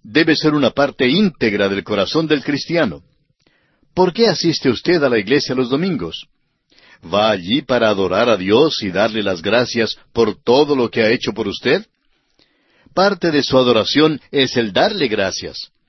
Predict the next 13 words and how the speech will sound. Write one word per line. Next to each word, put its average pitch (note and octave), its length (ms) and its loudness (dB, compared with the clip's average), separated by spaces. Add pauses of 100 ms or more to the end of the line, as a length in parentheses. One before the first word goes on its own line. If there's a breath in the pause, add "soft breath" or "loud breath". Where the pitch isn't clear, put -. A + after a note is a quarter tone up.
(760)
La B2 140 0
gratitud D#3+ 480 0
es D3 160 4
realmente C3+ 580 0
la A2 160 2
única F#3 420 0
cosa D3 320 -2
que B2 120 -2
nosotros C#3 420 -2
podemos B2+ 420 0
ofrecerle C#3 540 0
a A#2+ 60 2
Dios. F#2 420 -6